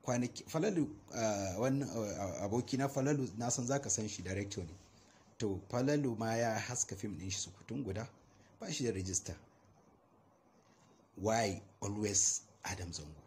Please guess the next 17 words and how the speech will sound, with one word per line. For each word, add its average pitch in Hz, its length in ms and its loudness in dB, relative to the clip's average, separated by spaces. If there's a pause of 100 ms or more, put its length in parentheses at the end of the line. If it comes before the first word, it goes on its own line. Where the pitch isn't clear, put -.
(1000)
Me 92 120 -2
suke - 380 2
nema 92 300 -2
a 95 120 -4
wurina? 73 300 -16 (2500)
Ka - 180 2
gane 156 300 6
ko? - 240 2 (2000)
Yanzu 123 260 4
na 165 120 4
fita, 123 240 -2
na 147 120 6
ce 160 100 2
na 131 120 0
fita - 160 -6
a 98 40 -6
Kano, 87 300 -8